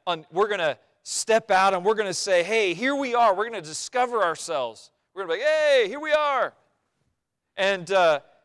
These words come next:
he says, "What we will do is if they say, 'Come,'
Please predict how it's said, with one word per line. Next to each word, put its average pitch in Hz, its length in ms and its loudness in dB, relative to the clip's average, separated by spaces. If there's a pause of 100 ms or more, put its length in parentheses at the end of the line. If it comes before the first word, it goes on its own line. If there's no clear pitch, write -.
(280)
he 208 140 -6
says, 190 480 -6 (220)
"What 214 260 -4
we 214 120 -12
will 185 160 -6
do 185 520 -6
is 160 320 -6
if 165 160 -12
they 233 240 -2
say, 190 320 -6
'Come,' 220 680 -6